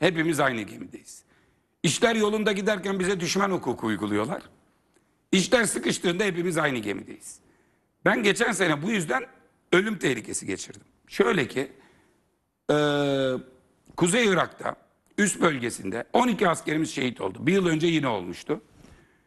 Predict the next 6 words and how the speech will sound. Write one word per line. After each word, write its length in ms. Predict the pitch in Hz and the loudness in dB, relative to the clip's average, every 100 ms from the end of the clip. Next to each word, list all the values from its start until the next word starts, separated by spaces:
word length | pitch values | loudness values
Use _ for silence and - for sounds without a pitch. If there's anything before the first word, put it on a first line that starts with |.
| _ _ _ _ _ _ _ - | _ _ _ _ _ _ _ -2
Bir 100 | 143 | 2
yıl 140 | 202 190 | 4 4
önce 400 | 180 160 180 180 | 2 2 0 0
grup 280 | 143 160 - | -2 -2 -2
başkan 380 | 147 - 165 151 | -4 0 0 0
vekiliydim 600 | 127 113 110 110 151 | -4 -4 -4 -2 -2